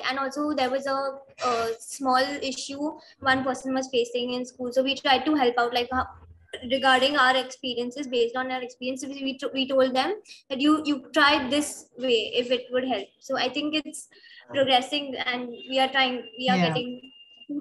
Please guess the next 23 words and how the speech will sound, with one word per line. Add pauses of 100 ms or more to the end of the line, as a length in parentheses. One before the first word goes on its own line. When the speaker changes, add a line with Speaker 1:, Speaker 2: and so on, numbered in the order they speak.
Speaker 1:
help
people. (540)
Speaker 2:
Yeah,
that's
nice.
Because,
you
know,
they
would
also,
um,
probably
turn
to
you
all
because
they
know
that (440)
you
will